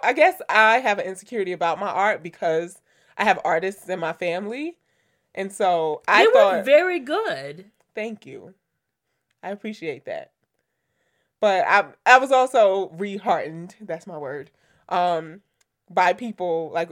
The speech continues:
Speaker 1: asking to see them and really being
Speaker 2: Yeah.
Speaker 1: positively received.
Speaker 2: Yeah.
Speaker 1: So I'll post a picture also of my Remember Lucian's jar so y'all can see.
Speaker 2: I think I'm gonna commit to doing a Remember Lucian's jar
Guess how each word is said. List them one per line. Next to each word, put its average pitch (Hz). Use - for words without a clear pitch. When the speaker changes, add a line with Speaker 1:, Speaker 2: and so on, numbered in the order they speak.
Speaker 1:
asking 170
to 202
see 196
them 226
and 170
really 170
being 196
Speaker 2:
Yeah. 139
Speaker 1:
positively 175
received. 175
Speaker 2:
Yeah. 427
Speaker 1:
So 196
I'll 262
post 254
a 196
picture 196
also 165
of 165
my 165
Remember 165
Lucian's 165
jar 139
so 170
y'all 165
can 160
see. 147
Speaker 2:
I 320
think 453
I'm 415
gonna 247
commit 196
to 160
doing 160
a 147
Remember 147
Lucian's 139
jar 123